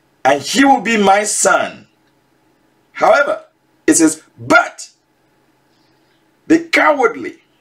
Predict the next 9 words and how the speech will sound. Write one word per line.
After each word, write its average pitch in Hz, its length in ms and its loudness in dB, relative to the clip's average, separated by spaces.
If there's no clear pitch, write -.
the 170 200 0
unbelieving, 233 760 0
the 170 160 0
vile, - 560 -4
the 208 180 2
murderers, 226 760 0
the 190 140 4
sexually 277 680 0
immoral, 277 800 2